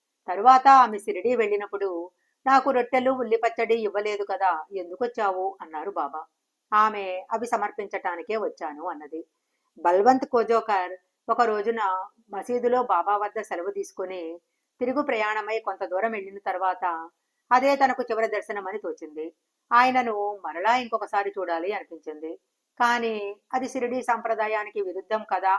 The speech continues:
అనుకుంటే, అక్కడ లెండీలో కంచెలో నుంచి బాబా తొంగి చూసి, "వెళుతున్నావా?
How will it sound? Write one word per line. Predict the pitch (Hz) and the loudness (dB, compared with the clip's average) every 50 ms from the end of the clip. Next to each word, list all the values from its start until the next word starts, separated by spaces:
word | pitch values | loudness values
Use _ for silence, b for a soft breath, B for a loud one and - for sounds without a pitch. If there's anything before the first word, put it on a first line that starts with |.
| - - - | 0 -4 -10
అనుకుంటే, | 185 180 - 208 196 196 - 185 165 165 165 | -14 -10 -8 -8 -8 -6 -4 -2 -2 0 0
అక్కడ | 185 220 - - 262 247 233 214 196 196 202 202 | 0 0 2 4 6 6 6 6 6 4 2 0
లెండీలో | 202 190 185 196 208 240 247 247 247 254 | 0 -2 -6 -6 -6 -6 -4 -2 0 -2
కంచెలో | 254 - 208 180 - 226 220 220 220 | 0 -2 -4 -4 -4 -4 -4 -4 -4
నుంచి | 220 214 208 202 - 226 226 | -4 -6 -10 -10 -8 -8 -4
బాబా | 220 180 160 156 170 202 208 | -2 -2 -2 0 0 -2 -2
తొంగి | 208 208 180 175 196 202 202 | -4 -6 -8 -8 -6 -4 -4
చూసి, | 196 175 - 208 185 175 170 180 190 _ _ _ _ _ _ _ 220 | -6 -4 -6 -8 -8 -8 -8 -10 -12 _ _ _ _ _ _ _ -2
"వెళుతున్నావా? | 202 214 214 262 247 240 240 226 220 220 214 202 185 170 | 0 0 0 0 0 2 2 2 2 2 2 0 0 -2